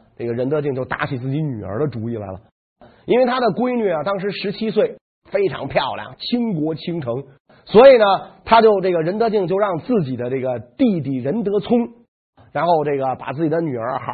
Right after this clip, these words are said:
好打扮了一番，可能是正赶上皇上选秀女，就把她献进宫中。那么崇宗李乾顺一看这样的汉家美貌女子，果然是龙心大悦，就纳这个仁女为妃，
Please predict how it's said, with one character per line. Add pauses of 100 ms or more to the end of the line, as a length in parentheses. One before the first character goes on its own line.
好
打
扮
了
一
番， (840)
可
能
是
正
赶
上 (520)
皇
上
选
秀
女， (580)
就
把
她
献
进 (440)
宫
中。 (680)
那
么
崇
宗
李
乾
顺
一
看
这
样
的
汉
家
美
貌
女
子，
果
然
是
龙
心
大
悦， (480)
就
纳
这
个 (180)
仁
女
为
妃，